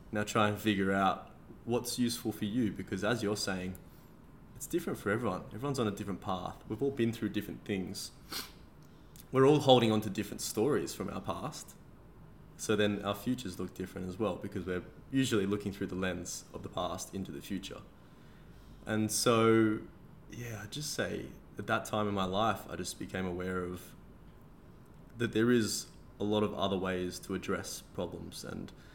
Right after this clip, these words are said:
and things. Although there was a time when I was about twenty or twenty-one when I became quite depressed once again. And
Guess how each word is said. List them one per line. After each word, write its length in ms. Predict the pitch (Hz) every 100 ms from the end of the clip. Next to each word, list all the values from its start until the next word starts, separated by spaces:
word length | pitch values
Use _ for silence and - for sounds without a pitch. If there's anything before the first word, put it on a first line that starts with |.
| - - - -
and 180 | -
things. 480 | - 87 - - - - - -
Although 420 | 107 113 107 104 - - - - - - - -
there 100 | 104
was 200 | 110 101
a 40 |
time 300 | - 104 101
when 100 | 101
I 20 |
was 80 | 98
about 460 | 95 87 - - -
twenty 540 | - 101 101 - 101
or 80 | 95
twenty-one 760 | - 98 95 95 98 95 120 - - - - -
when 360 | - 101 98 95
I 100 | 90
became 340 | 98 107 98
quite 240 | 95 98 -
depressed 560 | 95 - 104 131 - -
once 220 | 98 98
again. 440 | 95 95 98 175 - - - - - - - -
And 580 | 98 95 95 95 92